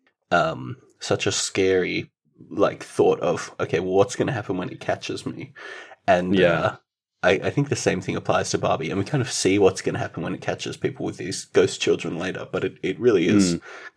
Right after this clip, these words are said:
Speaker 1: quite, not just, uh, like, physically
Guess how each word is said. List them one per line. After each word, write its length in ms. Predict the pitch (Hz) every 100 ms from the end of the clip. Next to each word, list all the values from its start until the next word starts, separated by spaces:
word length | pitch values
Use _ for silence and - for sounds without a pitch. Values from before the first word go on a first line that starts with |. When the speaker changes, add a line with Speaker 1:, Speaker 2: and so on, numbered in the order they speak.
| -
Speaker 1:
quite, 420 | - 120 113 - - - _
not 240 | 120 135 156
just, 300 | 156 - - -
uh, 160 | 87
like, 240 | 90 - -
physically 840 | - - 107 104 - 90 69 -